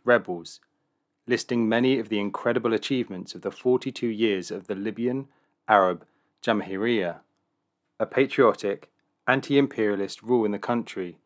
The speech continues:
with the largest proven oil reserves in Africa. These included free electricity, free education, and free medical care, zero external debt, and famously,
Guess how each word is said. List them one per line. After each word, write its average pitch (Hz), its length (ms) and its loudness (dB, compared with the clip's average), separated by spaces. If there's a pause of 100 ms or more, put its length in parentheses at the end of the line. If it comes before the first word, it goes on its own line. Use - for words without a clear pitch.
(460)
with 110 180 -2
the 110 100 2
largest 107 680 4 (580)
proven 104 680 6 (460)
oil 120 360 10
reserves 92 640 -2 (140)
in 107 100 -6
Africa. 101 560 -4 (1400)
These 123 360 2
included 113 680 0 (140)
free 107 320 0
electricity, 107 800 -2 (420)
free 117 220 2
education, 104 680 0 (400)
and 143 160 4
free 113 240 2
medical 113 360 2
care, 90 360 -4 (760)
zero 123 480 6
external 107 640 -4
debt, 120 420 2 (500)
and 107 140 -6
famously, 101 640 2